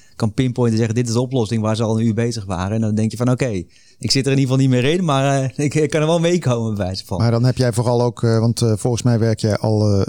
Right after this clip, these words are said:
Speaker 2: een, eh, enige tijd, volgens mij sinds tweeduizend elf, eh, eh, heb ik hier staan,
Speaker 1: Net
Speaker 2: vanuit jouw
Speaker 1: decennium
Speaker 2: LinkedIn.
Speaker 1: wel, ja, zeker.
Speaker 2: Ja, nou, dan, eh, kan er een feestje. Dan moet natuurlijk, eh, op het moment dat jullie weer open gaan, ga je een feestje doen, denk ik. Maar dan, dan, eh,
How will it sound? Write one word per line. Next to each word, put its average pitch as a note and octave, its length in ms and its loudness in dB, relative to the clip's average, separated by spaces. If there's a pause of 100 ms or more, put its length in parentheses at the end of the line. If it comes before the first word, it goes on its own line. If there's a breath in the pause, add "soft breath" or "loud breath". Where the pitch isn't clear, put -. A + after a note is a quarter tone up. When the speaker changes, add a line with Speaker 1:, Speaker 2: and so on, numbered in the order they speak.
Speaker 2:
een, G#2 100 2
eh, G#2 100 4 (160)
enige B2 180 2
tijd, - 220 0
volgens C3 160 -2
mij A2 80 0
sinds A2+ 220 0
tweeduizend A2 460 0
elf, D#3 180 -2
eh, C3+ 180 2 (240)
eh, A#2+ 240 2
heb A#2 100 2
ik A#2+ 80 -2
hier B2+ 140 0
staan, C3+ 260 0
Speaker 1:
Net B2+ 100 2
Speaker 2:
vanuit A#2+ 180 2
jouw B2 100 0
Speaker 1:
decennium A#2+ 300 2
Speaker 2:
LinkedIn. C3 220 -6
Speaker 1:
wel, E3 80 -10
ja, - 160 -16
zeker. A#2 180 -6
Speaker 2:
Ja, F3 300 2 (100)
nou, D3 220 2
dan, G2+ 220 2
eh, G2+ 180 2 (120)
kan A2+ 140 0
er A2 60 2
een A2+ 60 0
feestje. D3 380 0
Dan A2+ 100 0
moet A2 120 2
natuurlijk, A2 320 0
eh, G#2+ 80 0
op G#2+ 60 -2
het A2 80 0
moment A2 100 2
dat A2 100 0
jullie G#2+ 160 0
weer G#2+ 160 2
open A2+ 140 -2
gaan, G#2 140 2
ga G2+ 100 -2
je G#2+ 60 0
een G2 60 -2
feestje A2 320 -2
doen, G#2 160 0
denk G2+ 160 2
ik. - 420 -8
Maar C#3 440 0
dan, C#3 300 0
dan, C3+ 300 0
eh, A#2 160 0